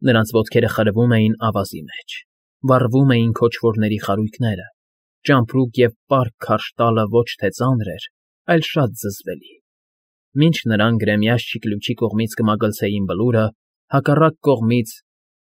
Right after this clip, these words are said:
պրոպելլերի շռին դիտակ բլրին էր մոտենում լուսաբացը։ Բլրից ցած Բենդերն ու Կորեյկոն արդեն վազում էին, վախենալով, որ ինքնաթիռը կմեկնի առանց իրենց։ Ինքնաթիռի տանիքի պես բարձր,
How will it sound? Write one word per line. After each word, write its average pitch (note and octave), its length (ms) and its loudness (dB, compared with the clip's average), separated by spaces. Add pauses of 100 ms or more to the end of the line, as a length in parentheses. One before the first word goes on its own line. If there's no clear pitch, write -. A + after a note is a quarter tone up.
պրոպելլերի C3 760 4
շռին A2+ 400 -2
դիտակ A2 500 0 (220)
բլրին B2 480 2
էր A#2+ 140 2
մոտենում G#2 500 -2
լուսաբացը։ - 680 -10 (1120)
Բլրից A2+ 440 2
ցած B2+ 340 0
Բենդերն A#2 480 2
ու A2+ 80 -2
Կորեյկոն A2+ 480 0
արդեն A2 320 -2
վազում A2 460 0
էին, G2 260 -10 (360)
վախենալով, B2+ 520 2
որ B2 200 -2
ինքնաթիռը B2+ 640 -2
կմեկնի A#2 520 -2
առանց G2 380 -4
իրենց։ - 380 -14 (1500)
Ինքնաթիռի A2 760 2 (280)
տանիքի A#2 500 2
պես A2 240 2
բարձր, A2 640 0